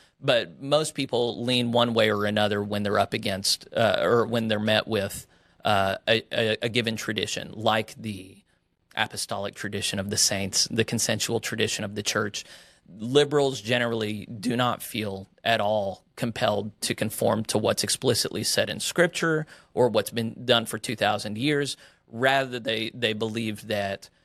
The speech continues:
hey, we've done something new here. We're a part of a new culture, a new civilization, and the rules of the past don't apply to us. We need to innovatively, uh, approach these things today. Traditionalists, generally speaking, believe that we're the exact same creatures we've always been.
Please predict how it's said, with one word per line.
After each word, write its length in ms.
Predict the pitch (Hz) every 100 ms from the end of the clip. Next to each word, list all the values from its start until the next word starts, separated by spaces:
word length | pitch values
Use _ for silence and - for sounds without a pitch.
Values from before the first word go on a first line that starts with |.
| _
hey, 160 | 131 127
we've 240 | 117 120
done 180 | 123 123
something 400 | - 117 110 113
new 160 | 131 156
here. 280 | 139 139 131
We're 160 | 113
a 40 | 107
part 220 | 120 110
of 80 | 107
a 40 |
new 220 | 113 127
culture, 420 | - 123 127 -
a 60 | 113
new 160 | 113 117
civilization, 840 | - 104 110 110 104 107 110 104
and 120 | 110
the 60 | 107
rules 400 | 107 123 127 120
of 80 | 113
the 80 | 113
past 440 | 107 101 104 123
don't 180 | 120 123
apply 380 | 110 - 123 120
to 180 | 104
us. 200 | - -
We 100 | 117 117
need 220 | 113 107
to 360 | 107 107 107 - - _ -
innovatively, 840 | 131 123 117 113 101 110 107 101
uh, 140 | - 110
approach 380 | - - 92 -
these 240 | 80 -
things 240 | - 104 -
today. 240 | - - - - _
Traditionalists, 840 | - 131 131 196 160 123 104 104 - -
generally 520 | 117 131 151 139 127
speaking, 420 | 123 - 135 107
believe 320 | 110 113 110 -
that 140 | -
we're 160 | 117 120
the 140 | 117
exact 420 | 104 104 107 113
same 220 | - 113
creatures 460 | 110 110 110 98 104
we've 200 | 110 104
always 360 | 101 110 131 117
been. 400 | 120 123 123